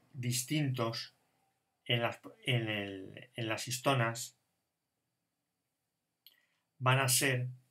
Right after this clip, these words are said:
sensibles a unas reacciones químicas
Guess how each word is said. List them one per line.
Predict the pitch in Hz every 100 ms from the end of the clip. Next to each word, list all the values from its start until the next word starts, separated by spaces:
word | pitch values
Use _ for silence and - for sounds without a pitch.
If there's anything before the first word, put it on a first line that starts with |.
| _ _ _ _ _ _ _ _ _ _ - -
sensibles | - - 110 101 147 139 120 120 123 - _ _ _ _ _ _ _ _ _ _ _ _
a | 127
unas | 131 127
reacciones | 123 123 127 120 120
químicas | - 147 135 127 113 120 - -